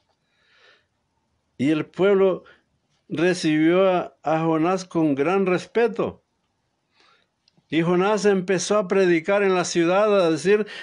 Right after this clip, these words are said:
"Dentro de cuarenta días Nínive será destruida".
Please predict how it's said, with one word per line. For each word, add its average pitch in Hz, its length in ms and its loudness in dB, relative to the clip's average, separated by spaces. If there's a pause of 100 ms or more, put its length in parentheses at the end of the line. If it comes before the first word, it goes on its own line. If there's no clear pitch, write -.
"Dentro 202 640 0
de 180 160 0
cuarenta 185 640 0
días 196 440 2 (200)
Nínive 196 600 2
será 175 340 2
destruida". 202 720 0